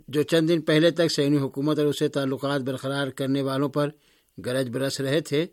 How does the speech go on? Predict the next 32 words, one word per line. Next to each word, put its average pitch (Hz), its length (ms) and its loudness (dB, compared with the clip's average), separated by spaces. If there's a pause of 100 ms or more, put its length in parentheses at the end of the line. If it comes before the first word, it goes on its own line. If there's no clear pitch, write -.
(380)
اچانک 175 440 2
تل 151 260 2
ابیب 160 260 2
کے 160 100 0
ساتھ 139 300 -2
تعلقات 135 480 -2
برقرار 131 400 -6
کرنے 135 320 -2
کا 156 180 -2
عندیہ 170 400 0
ظاہر 120 400 -4
کر 117 120 -6
دیا۔ 110 240 -8 (1040)
اس 135 140 -6
کی 156 120 2
چار 160 320 4
اہم 160 220 2
وجوہات 156 420 2
بتائی 160 360 2
جا 165 200 4
رہی 170 200 2
ہیں۔ 202 200 -2 (560)
آذربائیجان 143 760 2
اور 147 120 2
ترکی 147 340 0
کے 151 140 0
درمیان 147 500 2
قرہ 143 320 -2
باغ 143 240 0
جنگ 135 300 -2
کے 143 120 -4
موقع 135 300 -2